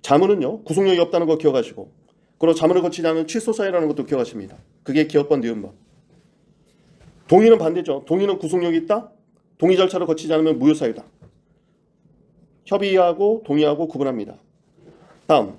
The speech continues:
지방자치의 제도는 제도 보장이죠. 과잉금지 원칙은 적용되지 않습니다. 제도의 본질만 침해하지 않으면 돼요. 따라서 구백구 번, 지자체를 중충구조를 단순화하는 거, 이것도 제도 보장 침해는 아닙니다.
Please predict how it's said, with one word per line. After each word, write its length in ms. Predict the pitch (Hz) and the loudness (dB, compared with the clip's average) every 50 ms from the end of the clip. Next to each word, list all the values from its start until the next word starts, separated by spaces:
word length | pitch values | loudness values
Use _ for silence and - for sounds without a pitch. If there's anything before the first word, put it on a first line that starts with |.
| _ _ | _ _
지방자치의 580 | - 180 180 190 190 190 190 190 - 196 185 185 | 0 2 4 4 4 2 0 0 0 0 0 0
제도는 260 | - 165 175 175 160 | -2 -2 -2 -2 0
제도 220 | - 156 151 180 | 2 2 2 2
보장이죠. 480 | 175 170 180 175 175 165 151 110 95 - - | 0 0 -2 -4 -4 -4 -6 -6 -8 -6 -2
과잉금지 360 | 143 151 170 180 180 170 170 | 0 0 0 2 0 2 2
원칙은 380 | 165 165 156 - 185 170 196 - | 2 0 0 -2 -4 -4 -4 -2
적용되지 320 | 165 160 156 156 147 143 | -2 0 0 0 0 0
않습니다. 640 | 131 135 131 127 - - - 139 113 101 - 92 - _ _ _ _ _ _ | -2 -2 -4 -8 -10 -12 -10 -10 -10 -8 -10 -14 -18 _ _ _ _ _ _
제도의 380 | - 170 170 165 180 170 165 165 | 0 2 4 4 4 2 2 2
본질만 360 | - 151 151 165 160 160 160 | 0 0 0 0 -2 -2 -4
침해하지 320 | 160 190 190 185 175 170 | -4 -2 -2 -2 -2 -2
않으면 220 | 143 127 135 131 117 | -4 -4 -6 -8 -8
돼요. 260 | 117 104 104 - - - _ _ _ _ _ _ _ _ _ _ _ _ _ _ _ _ _ _ | -10 -12 -12 -14 -18 -20 _ _ _ _ _ _ _ _ _ _ _ _ _ _ _ _ _ _
따라서 240 | - 185 175 180 165 | 2 2 2 0 -2
구백구 280 | - 165 165 160 160 143 | 0 0 0 0 2 0
번, 220 | 117 104 - - _ _ _ _ _ _ _ | -2 -2 -4 -8 _ _ _ _ _ _ _
지자체를 440 | - 151 180 190 190 - 185 185 175 | -2 2 2 2 4 2 0 -2 -2
중충구조를 520 | - 180 175 - 190 185 175 180 165 170 | -2 -6 -6 -2 0 0 0 0 -2 -4
단순화하는 520 | 147 147 135 - 180 175 170 165 165 160 151 | -4 -6 -4 -4 -2 0 2 2 2 2 2
거, 160 | 143 113 107 | 2 0 0
이것도 240 | 139 156 156 165 156 | 0 -2 -4 -4 -4
제도 240 | - 156 139 170 156 | -2 -2 -2 0 -2
보장 320 | 170 160 165 175 180 170 | -2 0 0 -2 -2 -2
침해는 260 | - - 208 196 165 | -4 -6 -4 -2 -2
아닙니다. 380 | 123 127 120 104 - - - | -2 -2 -4 -6 -8 -10 -14